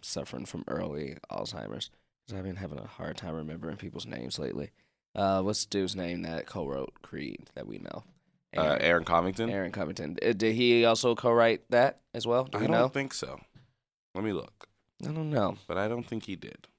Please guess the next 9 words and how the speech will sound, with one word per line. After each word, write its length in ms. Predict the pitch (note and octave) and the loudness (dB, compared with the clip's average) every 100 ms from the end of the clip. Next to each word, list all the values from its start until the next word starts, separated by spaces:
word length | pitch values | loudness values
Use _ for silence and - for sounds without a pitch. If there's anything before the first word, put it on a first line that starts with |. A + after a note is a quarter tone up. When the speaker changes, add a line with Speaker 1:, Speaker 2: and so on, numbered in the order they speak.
| _ _ _ | _ _ _
Speaker 1:
I 40 | - - | -14 -6
don't 260 | A#2 A#2+ | -2 -2
Speaker 2:
'Cause 120 | F#2 | 2
I 100 | F#2 | 4
don't 180 | G2 G#2+ | 6 4
think, 380 | G#2+ G#2+ G2+ C#2+ | 2 0 0 0
Speaker 1:
know. 560 | F#2 F2+ F2+ F2+ F2+ F2 | 4 6 6 6 4 4
Speaker 2:
um, 340 | F2 F2+ F#2 _ _ _ _ _ _ _ _ _ _ _ _ _ _ _ _ _ - | 0 -2 -6 _ _ _ _ _ _ _ _ _ _ _ _ _ _ _ _ _ -4
Homeboy 540 | F#2 F2 E2+ F2 E2+ | 0 2 4 4 4